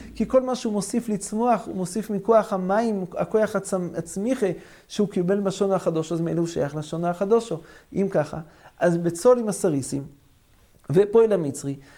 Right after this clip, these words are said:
מאחר והוא מנע בהם מים שלושים יום קודם ראש השונה, נמצא שהם לא צמחו מכוח הצ-, צמיחה של השונו החדושו. לא היה להם שום צמיחה בשונו החדושו. הרי שלושים יום קודם כבר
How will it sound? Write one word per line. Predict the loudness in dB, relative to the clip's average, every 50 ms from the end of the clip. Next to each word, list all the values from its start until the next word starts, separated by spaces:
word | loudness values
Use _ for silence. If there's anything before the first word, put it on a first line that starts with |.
| -20 _ _
מאחר | -2 0 4 4 4 4
והוא | 4 2 0
מנע | 2 2 2 2 4 4
בהם | 4 2 2 2 4 4
מים | 4 6 6 4 2 2 0 0 -2 -4
שלושים | 0 2 2 2 2 0 0 0
יום | 0 0
קודם | 2 0 0 0
ראש | 0 -2 -4 -4
השונה, | -4 -2 -2 -2 -2
נמצא | -2 -2 -2 -2 -2 -2 -2 -2 -2 -2 -6 -12 -20 -20 _ -20 -20 -20 _ _
שהם | -2 0 2 2 2 0 -4 -14 -12 -4 0 0 2 4
לא | 4 2 2
צמחו | 2 0 0 0 0 -2 -4 -4 -2
מכוח | -2 -2 0 2 2 2 2 0 -6 -14 -16 -18 -20 -20 _ _ -4
הצ-, | -4 -4 -6 -8 -8 -8 -8
צמיחה | -8 -4 -2 0 0 0 2 2 2 2 2 0
של | -2 0 0
השונו | 0 0 -2 -2 -2 0
החדושו. | -2 -2 -2 0 0 0 0 0 -4 -10 -12 -12 -16 -20 -20 -20 -20 -8 0
לא | 2 4 4
היה | 4 4
להם | 2 0 -2 -2
שום | -4 -2 0 0 2 2 0
צמיחה | -2 -2 -4 -2 0 0 2 2 2
בשונו | 2 2 0 0 -2 0 0
החדושו. | -2 -2 -2 -4 -6 -2 0 0 2 2 2 2 2 0 0 -2 -6 -16 -20 -14 -6
הרי | -4 -2 -2
שלושים | 0 0 0 0 0 0 0
יום | 0 -2
קודם | 2 4 4 4 4 2
כבר | 2 2 2